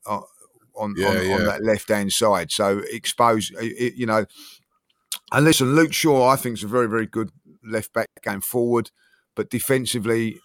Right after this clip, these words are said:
Speaker 1: he's not been tested, and I think that that's where, you know, where we could get, uh, caught out. But I, I, I think it'd be tight, Robbie. I really do. I, I w-, l-, listen, y-, you know, don't,
Speaker 2: Yeah.
Speaker 1: don't, and, and also don't, uh, don't look at me and back me on my picks. I'm rubbish at the moment, like, you know. So, um,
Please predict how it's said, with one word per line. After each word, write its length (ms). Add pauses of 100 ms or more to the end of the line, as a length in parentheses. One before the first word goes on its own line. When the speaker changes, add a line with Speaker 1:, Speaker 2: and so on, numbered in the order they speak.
Speaker 1:
he's 160
not 180
been 160
tested, 520
and 140
I 100
think 280
that 160
that's 260
where, 200
you 140
know, 220
where 280
we 120
could 240
get, 240
uh, 300
caught 320
out. 200 (520)
But 320 (140)
I, 240 (340)
I, 220
I 60
think 220
it'd 180
be 100
tight, 260
Robbie. 240
I 60
really 260
do. 240
I, 80
I 60
w-, 200 (120)
l-, 80
listen, 340
y-, 160
you 320
know, 160
don't, 260
Speaker 2:
Yeah. 60
Speaker 1:
don't, 300
and, 160
and 80
also 280
don't, 320
uh, 260 (440)
don't 160
look 180
at 100
me 200
and 300
back 180
me 160
on 140
my 200
picks. 280
I'm 160
rubbish 320
at 80
the 80
moment, 340
like, 240
you 60
know. 180
So, 460
um, 420